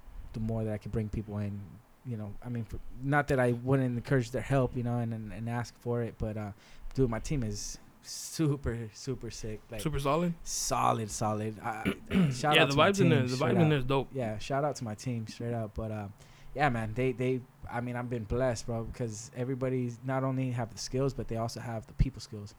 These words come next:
Speaker 1: and that's mostly big for me because, like I said, it's all about the vibe, you know what I mean?
Speaker 2: Yeah,
Speaker 1: And, and, and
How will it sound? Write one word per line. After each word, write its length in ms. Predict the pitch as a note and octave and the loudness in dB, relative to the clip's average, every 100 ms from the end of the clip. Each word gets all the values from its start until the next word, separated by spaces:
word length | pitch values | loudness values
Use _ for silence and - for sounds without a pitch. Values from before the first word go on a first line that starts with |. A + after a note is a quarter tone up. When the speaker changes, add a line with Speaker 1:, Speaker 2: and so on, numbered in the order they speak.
| - - - | -20 -20 -16
Speaker 1:
and 140 | A2+ A2+ | -8 -6
that's 440 | A#2 - D3+ - - - A#2 A#2+ B2 | -6 -4 -6 -6 -10 -12 -12 -8 -2
mostly 360 | C3 C3 - | 0 0 -2
big 180 | A2 B2 | -2 -2
for 80 | - | -2
me 180 | A2+ A2+ | -2 -4
because, 440 | G#2+ A#2+ G#2 G2 - - - - _ _ - - | -6 -4 -4 -6 -16 -20 -20 -20 _ _ -18 -8
like 180 | C#3 D3 | -2 0
I 40 | |
said, 260 | D3 E3 B2 | 0 0 0
it's 140 | A2+ | 0
all 120 | D3 C#3 | 0 0
about 160 | C3 | 0
the 60 | A2+ | 2
vibe, 340 | C3+ C3 G#2+ | 2 2 2
you 80 | A2 | -2
know 60 | A2+ | -2
what 60 | |
I 40 | A#2 | -2
mean? 240 | B2+ C#3 | 0 -2
Speaker 2:
Yeah, 60 | A#2 | -4
Speaker 1:
And, 220 | A#2+ A#2 | -6 -6
and, 120 | A#2+ A2+ | -6 -4
and 140 | A#2+ | -4